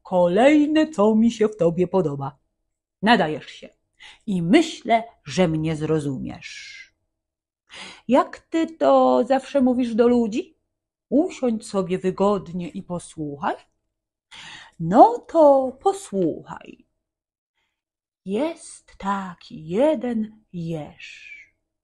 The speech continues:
ale nie taki zwyczajny, pospolity. Nie, nie. Teodor Brzydalski to najpiękniejsze stworzenie na świecie.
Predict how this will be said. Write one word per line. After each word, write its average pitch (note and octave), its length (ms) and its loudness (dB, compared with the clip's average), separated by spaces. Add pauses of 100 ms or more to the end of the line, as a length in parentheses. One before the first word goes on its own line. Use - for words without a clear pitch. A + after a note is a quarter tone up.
(540)
ale D#3 840 -4
nie D3+ 400 -6
taki F#3+ 400 -2
zwyczajny, D3+ 960 -4
pospolity. D3+ 920 -12
Nie, D#3+ 480 -4
nie. D#3 640 -8 (320)
Teodor F3+ 840 2
Brzydalski E3+ 1160 -4 (300)
to F3+ 80 -8
najpiękniejsze G#3+ 1120 -4
stworzenie E3+ 760 -6
na D#3+ 120 -6
świecie. - 760 -12